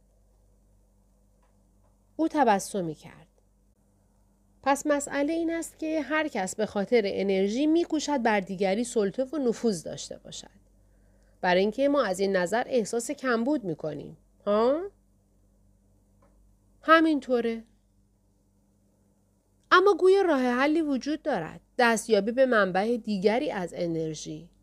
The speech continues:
"آخرین کشف و شهود که تلویحاً چنین اشاره‌ای داشت."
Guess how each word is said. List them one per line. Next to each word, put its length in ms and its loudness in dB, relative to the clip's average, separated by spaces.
"آخرین 440 2
کشف 300 -2
و 60 -2
شهود 340 -2
که 120 -6
تلویحاً 540 0
چنین 400 0
اشاره‌ای 560 0
داشت." 420 -14